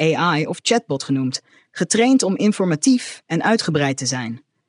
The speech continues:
Ik ben getraind in een enorme hoeveelheid tekstgegevens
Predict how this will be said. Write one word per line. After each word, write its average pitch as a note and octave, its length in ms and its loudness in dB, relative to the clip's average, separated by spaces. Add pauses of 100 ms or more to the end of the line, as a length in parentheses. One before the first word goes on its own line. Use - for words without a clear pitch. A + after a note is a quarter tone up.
(240)
Ik E3 140 -6
ben F3 180 2
getraind F3+ 360 -2
in E3 80 0
een D3+ 100 2
enorme G3+ 380 4
hoeveelheid D#3+ 560 2
tekstgegevens D3 840 -2